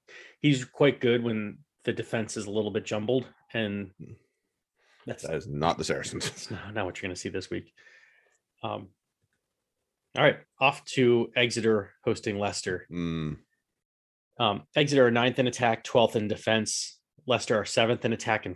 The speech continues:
Speaker 1: first in defense. Um, doesn't, yeah, this, that's
Speaker 2: Yep.
Speaker 1: a, gonna be a
Speaker 2: <laughs>
Speaker 1: matchup hell for Exeter, um, because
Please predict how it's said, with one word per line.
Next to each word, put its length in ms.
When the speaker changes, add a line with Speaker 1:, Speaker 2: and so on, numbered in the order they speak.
Speaker 1:
first 300
in 120
defense. 560
Um, 320
doesn't, 380
yeah, 220
this, 160
that's 220
Speaker 2:
Yep. 80
Speaker 1:
a, 40
gonna 140
be 80
a 120
Speaker 2:
<laughs> 240
Speaker 1:
matchup 320
hell 200
for 160
Exeter, 480
um, 320
because 420